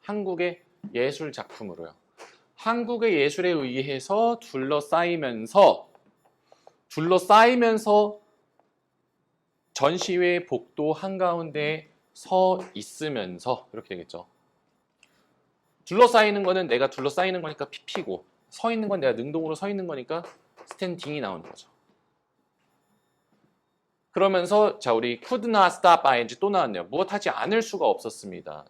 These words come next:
자, 내가 간송에 대해서 생각하지 않을 수가 없었어요.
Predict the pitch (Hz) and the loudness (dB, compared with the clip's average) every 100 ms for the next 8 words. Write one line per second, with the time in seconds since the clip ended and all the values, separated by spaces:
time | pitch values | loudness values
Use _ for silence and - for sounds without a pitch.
0 | - 101 104 185 151 131 127 - 113 123 | -14 -10 -4 0 2 0 -2 -6 -12 -8
1 | 156 151 151 147 190 196 - 170 - 98 | -8 -6 -6 -8 -10 -12 -12 -14 -12 -12
2 | 143 - 131 120 - - | -14 -12 -12 -12 -16 -20